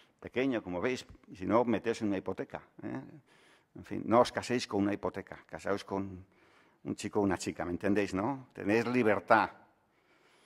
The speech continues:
No hagáislo como vuestros abuelos, que luego no se podían mover de Granollers a Barcelona, por, bueno,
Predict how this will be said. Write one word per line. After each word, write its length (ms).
No 200
hagáislo 380
como 140
vuestros 280
abuelos, 380
que 100
luego 200
no 80
se 100
podían 320
mover 360
de 200
Granollers 640
a 80
Barcelona, 580
por, 220
bueno, 320